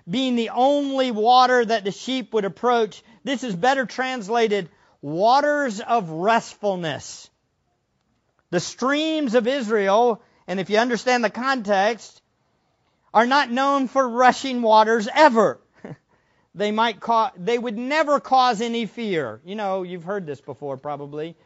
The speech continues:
You know, if the water's moving really fast, the sheep won't go up to it. There is no water like that in Israel. Very, very little. So for a shepherd, he would have understood this.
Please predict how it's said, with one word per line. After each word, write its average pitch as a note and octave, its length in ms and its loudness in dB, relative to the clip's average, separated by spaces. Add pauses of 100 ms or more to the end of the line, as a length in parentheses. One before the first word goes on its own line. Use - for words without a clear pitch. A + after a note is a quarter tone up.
(240)
You E3+ 100 -16
know, E3+ 160 -4
if D3+ 100 -8
the E3 80 -6
water's F3 520 -2 (260)
moving A3+ 360 2
really A#3 280 2
fast, A#3+ 720 2 (220)
the F3+ 80 -6
sheep A3+ 240 -8
won't G#3+ 220 -4
go G#3+ 140 2
up A3+ 200 2
to A#3+ 180 0
it. B3 180 0 (1160)
There D3+ 220 -8
is D#3 160 -8
no E3+ 140 -8
water F#3 300 -4
like D#3 240 -4
that D3+ 180 -6
in D3 120 -10
Israel. E3 580 -6
Very, F#3+ 280 -8
very F#3+ 320 -8
little. F#3 420 -6 (1300)
So G#3 180 -2
for A3+ 160 2
a G3+ 60 0
shepherd, A#3 400 2
he A#3+ 100 -2
would B3+ 140 0
have A#3+ 100 0
understood A3 640 0
this. A3 480 0